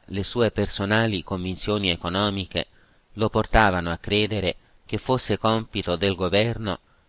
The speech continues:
intervenire in campo economico, attraverso la mediazione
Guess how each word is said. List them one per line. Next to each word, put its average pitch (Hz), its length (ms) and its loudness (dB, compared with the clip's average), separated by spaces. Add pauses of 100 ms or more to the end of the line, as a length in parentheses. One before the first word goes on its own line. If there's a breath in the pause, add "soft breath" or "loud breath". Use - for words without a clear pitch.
(120)
intervenire 110 840 2
in 101 160 -8
campo 104 360 0
economico, 90 760 -2 (800 soft breath)
attraverso 113 640 4
la 92 120 4
mediazione 104 840 0